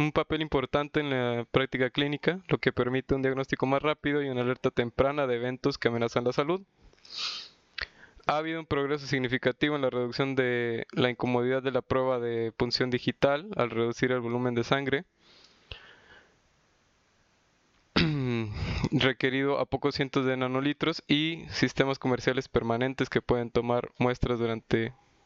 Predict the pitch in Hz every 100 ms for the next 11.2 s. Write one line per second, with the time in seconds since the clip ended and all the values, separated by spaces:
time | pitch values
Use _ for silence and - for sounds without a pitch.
0 | - 131 127 - 120 131 123 113 113 123
1 | 131 120 - - - _ _ _ _ _
2 | _ - _ _ _ _ _ _ _ _
3 | _ _ - 123 123 135 120 - _ -
4 | 139 127 135 143 139 151 143 127 120 117
5 | 120 - - 120 113 117 - 131 131 117
6 | 117 113 120 120 120 117 - 123 139 139
7 | 165 156 160 175 - - - - - -
8 | - - - - - - - - 131 151
9 | 156 147 - 160 151 139 127 120 131 135
10 | - 139 127 123 127 123 131 - 139 135
11 | 127